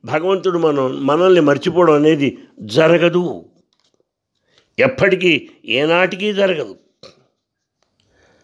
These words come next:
ఎందువల్ల అంటారేమో, భగవంతుడు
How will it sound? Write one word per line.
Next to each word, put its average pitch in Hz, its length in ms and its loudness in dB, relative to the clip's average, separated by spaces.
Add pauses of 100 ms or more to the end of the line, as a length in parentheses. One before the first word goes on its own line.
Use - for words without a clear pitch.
(580)
ఎందువల్ల 190 380 6
అంటారేమో, 147 680 2 (580)
భగవంతుడు 175 1000 0